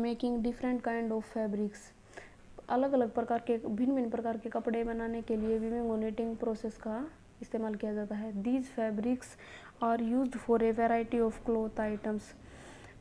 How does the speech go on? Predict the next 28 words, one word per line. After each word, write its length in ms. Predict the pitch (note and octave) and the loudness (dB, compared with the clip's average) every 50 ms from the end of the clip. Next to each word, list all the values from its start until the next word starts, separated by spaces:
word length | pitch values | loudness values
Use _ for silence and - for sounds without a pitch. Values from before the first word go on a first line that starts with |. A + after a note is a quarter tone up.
| - | 2
और 120 | B3 A#3+ A3+ | 2 2 2
भिन्न 380 | A3+ A3 B3 B3 C4+ C#4 C#4+ | 2 2 4 4 4 4 2
प्रकार 360 | C#4 C#4 B3 B3 B3+ A#3+ A#3 A3+ | 2 2 2 4 4 2 2 2
की 140 | - A#3+ | 2 2
वैरायटी 500 | A3+ A#3 A#3 A#3 A#3 A3+ A3+ - A#3 A3+ | 2 4 4 4 2 2 2 0 -2 -2
के 100 | A3 A#3 | -2 -2
कपड़े 560 | A3 - A3 G#3+ A#3 G#3+ A3+ A#3+ C4 C#4 F4 - | 0 0 0 0 2 2 2 2 2 0 -2 -2
इन 220 | A#3+ A#3 A#3 A#3 | -2 -2 -2 -2
फैब्रिक 420 | A#3 B3 A3+ A3 G3+ A3 A3 G#3+ - | -2 0 0 0 2 0 0 -2 -2
से 320 | - - A#3 A3+ C4 D4 | -4 0 2 2 2 2
बनाए 420 | C#4 B3 A#3 A3+ A3 A3 A3 A3 G#3+ | 2 0 0 0 0 2 2 0 0
जाते 280 | G3+ G#3 G3+ - A3 | 0 0 -2 0 0
हैं। 240 | G#3 G#3+ G#3+ G#3 G3+ - - - - - - - - - - - - - A#3+ | 0 0 0 -2 -6 -8 -12 -18 -18 -18 -18 -16 -18 -18 -18 -16 -10 -6 -4
History 340 | A3+ - - - D4+ D4 B3+ | -4 -6 -4 0 2 6 6
of 160 | B3 A#3 A#3 | 6 6 4
clothing 500 | - - A#3+ A#3 A3+ A3+ A#3 A#3+ A3+ A3+ | 2 2 4 4 4 4 2 2 2 2
material। 500 | A3 G#3+ G#3 A3 G#3 G3+ G#3 G3+ G3+ G#3 F#3+ - - - A#3 | 2 2 2 2 2 2 2 0 -2 -2 -6 -8 -6 -2 2
Have 240 | A#3 B3 B3 A#3+ A#3+ | 2 4 4 4 2
you 100 | A#3+ - | 2 2
ever 400 | - A3+ A3+ A3+ A3+ A#3 A3+ G#3+ | 4 4 4 4 4 2 2 2
wondered 400 | A3+ A3+ A#3 A#3 A#3 B3 B3 A#3 A3 G#3 | 2 2 2 4 4 6 6 6 4 4
what 180 | A#3 B3 A#3+ - | 2 2 4 4
materials 680 | B3+ A#3 A#3 A3+ A3+ G#3 A#3 A3+ A3 A3+ A3+ A3+ A#3 A3+ - - - B3+ | 4 4 4 2 0 2 2 2 4 4 2 2 2 0 -4 -6 -2 -2
people 200 | A3+ A3+ - A#3 | -2 0 0 0
used 320 | A3 G#3+ A3+ A#3+ A#3+ A3 | 0 0 0 0 0 0
in 140 | A3 A3+ A3 | 0 0 0
ancient 520 | A3 A3 A3+ A3+ A3 - A#3 A#3 A3+ A3 - | 0 0 0 -2 -2 -2 -2 -2 -2 -2 -2
times 220 | A3 A3 A3 G#3+ | -2 0 0 -2